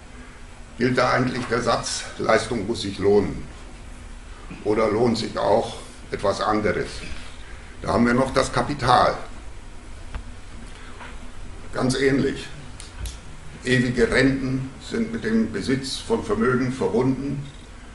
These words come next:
Es fängt beim kleinen Sparer an und bei den Großvermögen, äh,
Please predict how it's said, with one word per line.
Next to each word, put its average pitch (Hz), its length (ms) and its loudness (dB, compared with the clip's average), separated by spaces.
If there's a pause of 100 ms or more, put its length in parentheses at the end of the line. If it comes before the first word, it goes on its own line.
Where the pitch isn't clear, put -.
(220)
Es - 60 -14
fängt 110 240 -2
beim 101 180 -2
kleinen 107 320 0
Sparer 104 460 2
an 143 340 0 (680)
und 107 120 -6
bei 104 100 2
den 101 180 -2
Großvermögen, 117 920 4 (640)
äh, 104 340 4